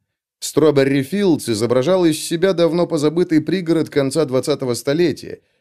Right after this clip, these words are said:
отличаясь, впрочем, стерильной монотонностью дешевого викторианского района.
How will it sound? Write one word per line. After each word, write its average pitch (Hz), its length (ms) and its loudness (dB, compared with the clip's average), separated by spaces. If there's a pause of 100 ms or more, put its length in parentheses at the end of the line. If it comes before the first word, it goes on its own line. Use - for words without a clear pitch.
отличаясь, 113 600 0
впрочем, 104 540 -2
стерильной 120 520 -2
монотонностью 104 760 -2
дешевого 95 560 -4
викторианского 92 840 -4
района. 82 520 -4